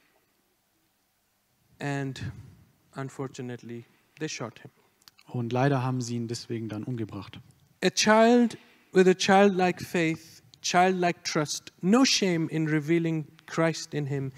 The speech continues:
Speaker 1: no fear of consequences, simply trusted and obeyed.
Speaker 2: Wir sehen ein Kind mit einem kindlichen Glauben, kindlichem Vertrauen, ohne Scham Christus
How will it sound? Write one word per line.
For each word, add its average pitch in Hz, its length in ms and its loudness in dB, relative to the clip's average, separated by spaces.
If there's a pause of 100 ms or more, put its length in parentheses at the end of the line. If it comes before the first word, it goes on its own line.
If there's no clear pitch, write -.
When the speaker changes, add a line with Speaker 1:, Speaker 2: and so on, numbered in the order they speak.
(280)
Speaker 1:
no 175 220 6
fear 214 300 4
of 196 140 0
consequences, 156 840 -2 (160)
simply 165 520 -2 (120)
trusted - 760 -6
and 123 200 -4
obeyed. 113 540 -8 (300)
Speaker 2:
Wir 127 100 -6
sehen 143 280 2
ein 131 140 -4
Kind 165 380 -2
mit 147 140 -6
einem 127 320 -6 (220)
kindlichen 160 520 -2
Glauben, 123 480 -2 (220)
kindlichem 151 420 -2
Vertrauen, 127 580 -8
ohne 196 220 -2
Scham 156 440 -2 (380)
Christus - 600 -4